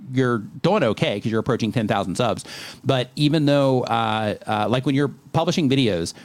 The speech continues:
your next video could be the one that takes off. And if you don't have that message in there and you don't have a product for that,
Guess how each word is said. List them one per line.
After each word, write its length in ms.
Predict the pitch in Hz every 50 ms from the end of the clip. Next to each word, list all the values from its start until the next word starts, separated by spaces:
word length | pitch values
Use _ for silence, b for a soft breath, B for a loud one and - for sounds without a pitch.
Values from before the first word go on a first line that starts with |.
| B B B
your 160 | - 127 131
next 240 | 135 143 143 135 -
video 240 | 139 151 143 110 107
could 340 | - - 113 101 107 - -
be 140 | - 117 107
the 100 | 110 107
one 160 | 110 110 101
that 100 | 90 -
takes 280 | - 113 95 - -
off. 280 | - 92 80 - - - B B B B B -
And 140 | - 120 127
if 100 | 120 123
you 80 | 131
don't 160 | 127 135 123 120
have 200 | 135 127 113 120
that 160 | 110 78 85
message 380 | 104 107 110 - - 123 113
in 80 | 135 127
there 180 | 127 127 131 131
and 80 | 120
you 100 | 110 110
don't 160 | 107 113 113
have 120 | 117 110 95
a 60 | -
product 340 | - 156 180 202 156 - -
for 140 | - 110 98
that, 260 | 87 80 90 -